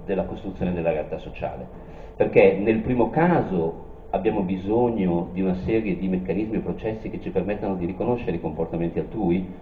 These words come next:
predire i comportamenti altrui per tenerne conto nella, in un, nell'esecuzione di un com-, di un comportamento comunque individuale. Nell'altro caso ci serve qualcosa di più, ci serve qualcosa che ci permetta di accomunare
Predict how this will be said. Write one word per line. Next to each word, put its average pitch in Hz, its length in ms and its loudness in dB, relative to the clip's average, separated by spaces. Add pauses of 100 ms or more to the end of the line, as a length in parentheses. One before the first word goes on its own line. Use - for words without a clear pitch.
(100)
predire 95 540 4
i 80 60 0
comportamenti 82 600 -2
altrui 98 500 0 (220)
per 98 200 6
tenerne 95 400 4
conto 80 480 2 (840)
nella, 85 560 2 (380)
in 101 160 -2
un, 98 240 0
nell'esecuzione 92 720 0
di 90 80 0
un 85 80 0
com-, 85 280 -4
di 87 80 -6
un 90 140 -2
comportamento 90 600 -2
comunque 101 360 2
individuale. 80 560 0
Nell'altro 170 380 4
caso - 300 4
ci - 100 -8
serve - 260 0
qualcosa 123 280 0
di 110 80 -6
più, - 220 -8 (300)
ci - 80 -14
serve 104 260 2
qualcosa 123 400 4
che 110 120 -4
ci 117 100 -8
permetta 110 360 2
di 107 140 0
accomunare 135 1000 2